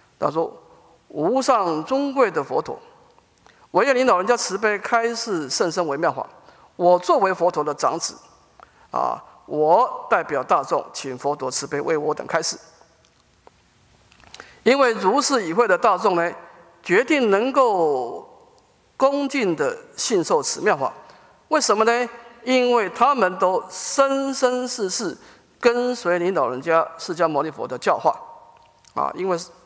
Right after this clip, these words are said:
那古德说，“那舍利弗怎么知道呢？”因为舍利弗有宿命通啊，所以因为跟您老人家有深厚的因缘啊，听此妙法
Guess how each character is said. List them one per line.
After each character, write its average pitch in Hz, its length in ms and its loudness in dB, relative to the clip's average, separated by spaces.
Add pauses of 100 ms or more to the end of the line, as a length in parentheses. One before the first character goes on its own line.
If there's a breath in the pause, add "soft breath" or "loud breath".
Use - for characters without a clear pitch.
(320)
那 160 280 -12
古 143 160 -12
德 160 120 -2
说 202 220 -4
，“那 226 120 -2 (240)
舍 220 160 -6
利 208 80 -6
弗 190 120 -2
怎 160 120 -6
么 135 80 -4
知 - 120 -10
道 196 160 0
呢？” 170 60 -6 (360 loud breath)
因 165 100 -8
为 156 60 -6
舍 202 200 -4
利 202 80 -6
弗 147 160 -4
有 123 100 -6
宿 - 160 0
命 175 140 -4
通 165 160 -2 (260)
啊， - 140 -2 (600 loud breath)
所 226 200 4
以 202 420 -2 (320)
因 285 260 2
为 277 160 4
跟 262 160 4
您 254 100 4
老 190 120 4
人 185 120 0
家 226 140 2
有 180 100 2
深 302 280 2
厚 285 140 4
的 202 100 0
因 214 160 -4
缘 151 180 0
啊， 139 160 0 (1000 loud breath)
听 240 320 0
此 147 280 -4
妙 190 140 2
法 135 180 0